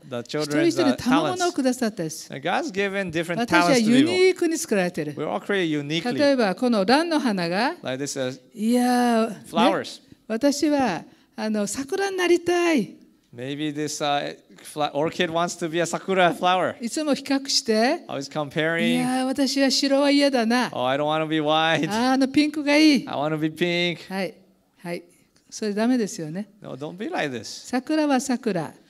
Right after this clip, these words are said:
Speaker 2: 蘭の花は蘭の花。美しいです。
Speaker 1: Orchid is orchid. The cherry tree is a cherry tree. It's beautiful.
Speaker 2: 自分を知る教育です。
Speaker 1: Knowing yourself.
Speaker 2: 人と比較しない。
Speaker 1: Don't just compare yourself.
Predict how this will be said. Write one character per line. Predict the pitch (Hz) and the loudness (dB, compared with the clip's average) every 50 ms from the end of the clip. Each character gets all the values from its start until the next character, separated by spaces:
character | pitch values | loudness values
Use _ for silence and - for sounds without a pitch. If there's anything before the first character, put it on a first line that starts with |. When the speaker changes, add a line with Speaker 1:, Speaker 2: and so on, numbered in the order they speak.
| _ _ _ _ _ _ _ - - - - - | _ _ _ _ _ _ _ -20 -20 -18 -14 -8
Speaker 2:
蘭 | 226 247 285 294 | -4 0 2 2
の | 277 254 | 2 2
花 | 214 214 185 175 170 | 2 0 -2 -2 -2
は | 170 | -2
蘭 | 185 208 226 233 | 0 2 2 4
の | 240 226 | 4 2
花。 | 202 180 160 | 2 -2 -4
美 | 180 190 | -6 -6
し | - - - - 269 - 339 | -6 -6 -2 -2 -2 0 2
い | 330 | 2
で | 311 262 202 | 2 2 0
す。 | 143 139 - | -2 -4 -6
Speaker 1:
Orchid | 165 170 185 | -6 -4 -4
is | 208 185 175 | -4 -2 -2
orchid. | 180 175 175 165 175 175 170 165 165 160 160 160 160 156 147 | -2 -2 -2 -2 -4 -2 -2 0 0 0 0 0 -2 -2 -4
The | 139 131 - | -6 -10 -6
cherry | - 147 143 147 160 160 | -4 -2 -2 0 -2 -4
tree | 156 - 170 165 170 | -4 -4 -4 -2 -2
is | 160 170 | -2 -4
a | 165 | -2
cherry | - 170 151 143 143 143 | -2 0 0 0 -2 -4
tree. | 135 143 147 143 139 143 | -6 -6 -4 -4 -4 -4
It's | 139 139 151 | -4 -6 -6
beautiful. | 208 277 339 359 339 311 160 127 104 - - - _ _ _ _ _ _ _ _ - - | -6 -4 -4 -2 -2 -2 -2 -4 -6 -10 -16 -20 _ _ _ _ _ _ _ _ -8 -8
Speaker 2:
自 | 196 180 - 226 233 247 | -8 -4 2 2 4 4
分 | 233 339 370 381 381 381 | 4 2 -2 -2 -4 -2
を | 370 | 0
知 | 370 - - 349 339 | 2 2 4 4 4
る | 330 269 | 2 2
教 | - - 202 175 | 0 0 -2 -2
育 | 160 - - | 0 -4 -6
で | 151 147 | -6 -6
す。 | 139 - - - - - | -8 -10 -16 -18 -18 -16
Speaker 1:
Knowing | 151 156 185 208 214 214 202 185 | -12 -10 -8 -8 -6 -6 -6 -6
yourself. | 170 170 165 156 160 - 160 151 135 117 - - - - 262 | -4 -4 -4 -4 -4 -4 -4 -4 -4 -4 -6 -10 -14 -10 -6
Speaker 2:
人 | - - - 311 339 330 | -6 -4 0 -2 0 2
と | 349 | 0
比 | 277 - - | 0 0 -2
較 | - 311 311 311 | -4 -4 -4 -2
し | - - - 262 | -2 -2 2 2
な | 269 285 277 247 | 2 2 2 0
い。 | 196 - | -2 -6
Speaker 1:
Don't | 196 - - - | -10 -12 -12 -10
just | 196 175 147 - | -8 -8 -10 -8
compare | - 175 175 165 156 170 165 151 143 | -8 -8 -8 -6 -4 -2 -2 -2 0
yourself. | 135 127 120 110 - 120 107 104 | -2 -4 -6 -6 -6 -8 -8 -8